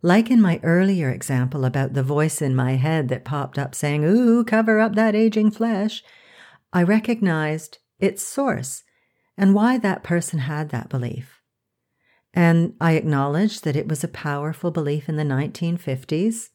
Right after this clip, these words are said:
and probably everyone had it, <laughs> but that it was outdated today. I decided that it wasn't beneficial to me and that I didn't want it in my head.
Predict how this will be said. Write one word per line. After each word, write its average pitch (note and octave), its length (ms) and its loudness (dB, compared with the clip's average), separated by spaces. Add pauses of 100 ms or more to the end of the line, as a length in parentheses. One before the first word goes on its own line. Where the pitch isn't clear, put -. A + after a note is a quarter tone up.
(640)
and E3+ 180 0
probably G3+ 400 4
everyone G3 380 4
had E3 240 4
it, F3+ 220 2 (260)
<laughs> - 260 -8
but G#3+ 140 2
that G#3+ 140 4
it A3+ 80 4
was G#3 200 0
outdated G3+ 920 0
today. G3+ 640 -4 (500)
I D#3 80 2
decided D#3+ 720 0
that D#3+ 120 0
it - 100 -6
wasn't G#3+ 300 0
beneficial D#3+ 640 0
to C#3 160 -6
me C3+ 280 -4
and A3 160 4
that C4 140 0
I E3+ 200 0
didn't F3+ 440 -4
want C#3+ 280 -2
it F#3+ 140 -6
in C#3+ 220 -4
my C#3+ 160 -4
head. C3 460 -6